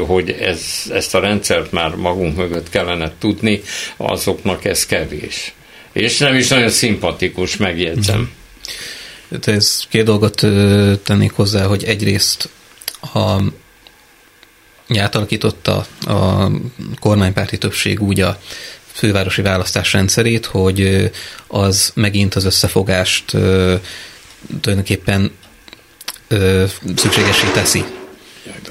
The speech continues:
Speaker 2: Ö, tehát azért azt látjuk, hogy itt a kormány az ebbe az irányba tereli az ellenzéki pártokat, hogy azt mondja, hogy, ö, hogyha ti labdába akartok rúgni a választásokon, ö, azt, ö, csak úgy tudjátok megtenni, hogy, ö,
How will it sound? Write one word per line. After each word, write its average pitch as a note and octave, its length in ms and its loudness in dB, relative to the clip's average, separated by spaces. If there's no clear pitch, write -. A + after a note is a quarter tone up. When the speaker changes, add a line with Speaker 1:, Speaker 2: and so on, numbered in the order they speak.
Speaker 2:
Ö, - 80 -2
tehát - 300 -2
azért G#2 200 0
azt - 140 2
látjuk, G#2 220 0
hogy G#2 100 0
itt F#2+ 80 0
a - 60 -2
kormány G#2 300 4
az G2+ 100 2
ebbe G2+ 180 2
az G2+ 80 2
irányba G2 380 0
tereli G2 420 0
az F#2+ 260 2
ellenzéki F#2+ 460 0
pártokat, G2 500 -4
hogy F#2+ 120 -4
azt F#2+ 160 0
mondja, G2 240 0
hogy, G2 220 0
ö, F#2+ 260 2
hogyha G2+ 380 2
ti G#2+ 100 0
labdába F#2 380 2
akartok - 440 -2
rúgni G#2 260 0
a G2 60 0
választásokon, G#2+ 840 0
ö, G2 440 2
azt, - 320 0
ö, G2+ 120 2
csak - 200 -2
úgy G2 60 0
tudjátok G2 360 -2
megtenni, G2+ 360 0
hogy, F#2 220 0
ö, F#2 240 2